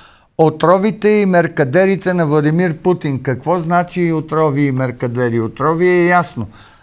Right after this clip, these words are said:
Меркадери е производно от, а, меркадера. Меркадер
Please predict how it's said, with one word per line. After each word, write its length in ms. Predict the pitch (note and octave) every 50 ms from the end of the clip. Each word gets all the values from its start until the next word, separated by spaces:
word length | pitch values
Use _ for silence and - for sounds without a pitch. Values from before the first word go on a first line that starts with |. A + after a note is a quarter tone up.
| _ - C3+
Меркадери 960 | C#3+ D3+ D3+ C#3 C#3 - C3+ A2 A2 B2 F3+ G#3+ A3 G3+ E3+ D#3 F3 A3 A#3+ - -
е 160 | D3 D3+ D3+
производно 800 | D3+ D3 C#3 C3+ C3 B2+ A#2+ C3 E3+ G3 G3+ F3 F#3 F#3+ F3 F3
от, 240 | F#3+ F#3 F#3 - -
а, 260 | E3+ E3 E3 D#3+ D3+
меркадера. 760 | D3 C#3+ C#3+ C3 C3+ C3 C3+ A#2+ A2+ A#2 D#3 E3 D#3+ C#3+ A#2+
Меркадер 720 | A#2 B2 B2 A2 G#2 - B2 G#2+ G2 B2 D#3 F#3+ G3+ A3+